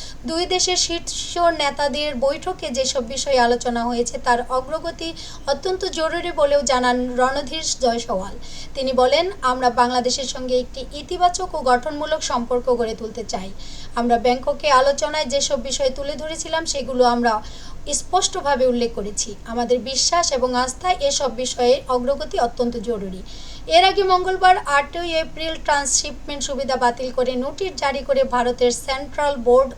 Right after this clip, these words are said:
অব ইনডিরেক্ট ট্যাক্সেস অ্যান্ড কাস্টমস। ফলে এখন থেকে ভারতের বন্দর ব্যবহার করে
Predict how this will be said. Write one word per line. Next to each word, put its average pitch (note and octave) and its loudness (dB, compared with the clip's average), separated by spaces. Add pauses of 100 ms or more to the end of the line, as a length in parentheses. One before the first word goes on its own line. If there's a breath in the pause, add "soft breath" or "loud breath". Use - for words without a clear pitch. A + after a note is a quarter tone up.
অব A#3 4 (420 loud breath)
ইনডিরেক্ট E4 -2 (120)
ট্যাক্সেস C#4+ -2
অ্যান্ড B3+ -2
কাস্টমস। A3+ -2 (340 loud breath)
ফলে B3+ 6
এখন B3+ -2
থেকে G4 -6
ভারতের D#4+ 2
বন্দর D#4 0
ব্যবহার D4 0
করে D4 -4